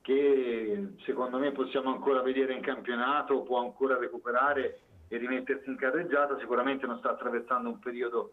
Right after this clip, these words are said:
eccezionale, l'assenza di Castori che era in tribuna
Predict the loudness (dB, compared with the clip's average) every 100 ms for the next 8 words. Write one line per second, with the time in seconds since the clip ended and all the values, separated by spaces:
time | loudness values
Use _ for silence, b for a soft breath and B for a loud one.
0 | b b _ -4 0 0 0 -2 0 0
1 | 2 4 4 2 0 -2 -2 -4 -2 -2
2 | -4 0 2 4 2 0 0 0 -2 -6
3 | -2 0 -2 -4